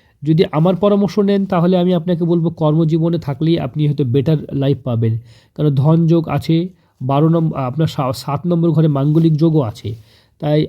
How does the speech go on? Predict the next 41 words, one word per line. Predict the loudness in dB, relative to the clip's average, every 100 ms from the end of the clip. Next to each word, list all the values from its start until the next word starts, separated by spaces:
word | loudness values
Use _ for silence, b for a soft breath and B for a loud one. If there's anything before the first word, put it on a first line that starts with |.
| -4
আপনি | -4 0
যেই | 4 4
পথটা | 2 0 -2 -2 -2
বেছেছেন, | -2 -4 -2 2 0 0 -2 -4
সেই | -2 -2
পথটা | 0 -2 -2 -2
মনে | 0 0 2
হয় | 2 2
না | 0
আপনার | -4 -4 -2
জন্য | 0 -2
খুব | -2 -2 0
একটা | 0 -2
সুইটেবল। | -2 0 0 -2 -2 -4 b b b -4
তবে | 2 2
গেলে | 2 2 4
যেতে | 4 2 0
পারেন, | -2 -2 -2
আমি | -4 -2
বাধা | 0 0 2
দেব | 2 0
না, | -2 -6 -10
কারণ | -8 -6 -4
বাধা | -2 -2
দেওয়ার | 0 -2
কাজ | -2 -6
করি | -2 0 0
না। | -2 -8 b b b b
তবে | -4 -2
আপনার, | 0 0 0 0 -6 _ _ _ _ _ _ -12
আপনার | -2 2
জীবনে | 2 2 2
কিন্তু | 2 0 0 -2 -4 -8 -6
ওই | 0 0
ছাড়াও | 0 -2 0
আপনার | 0 -2 0
জীবনে | 0 0 0
এই |
যে | 2 0
মানি | 0 0 0
ট্রায়াঙ্গেল, | 2 2 2 0